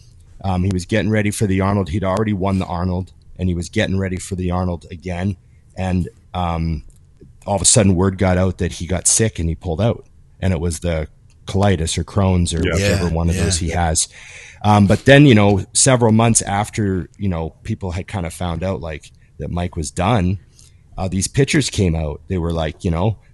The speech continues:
Speaker 1: old develop at the store photos, you know,
Speaker 2: Yeah.
Speaker 1: that got taken in the locker room. And I think they were, like, four weeks out of the Arnold Classic that he was supposed to do. And these pictures came out and everyone was like, "Oh, fuck.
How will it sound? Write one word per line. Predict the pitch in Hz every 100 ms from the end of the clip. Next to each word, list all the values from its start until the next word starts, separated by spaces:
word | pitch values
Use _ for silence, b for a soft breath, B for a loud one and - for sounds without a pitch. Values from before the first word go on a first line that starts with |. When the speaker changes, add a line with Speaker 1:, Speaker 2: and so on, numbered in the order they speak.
| -
Speaker 1:
old | 90 104 82
develop | 98 85 98 104 -
at | 107 -
the | 95
store | - - 110 107 107
photos, | - 117 113 101 101 113
you | 95
know, | 95 101 123
Speaker 2:
Yeah. | 101
Speaker 1:
that | 95
got | 101 95 -
taken | 110 110 110
in | 107
the | 98
locker | 98 107 -
room. | 113 101 92
And | 95
I |
think | - 143
they | 170
were, | 143
like, | 104 80 -
four | 104 110
weeks | 110 104 113
out | 104
of | 101
the |
Arnold | 92 104 95
Classic | - 98 104 127 - -
that | 98
he | 98
was | 90
supposed | - 101 98 -
to |
do. | 90 98 117 - _ - b b b b b b b b - - -
And | - 113 107 104 92 -
these | 107 -
pictures | - - 117
came | - 110 104
out | 90
and |
everyone | 98 104 98
was | 87
like, | 90 80 - - -
"Oh, | 98 85 -
fuck. | - - - 101 110 90 -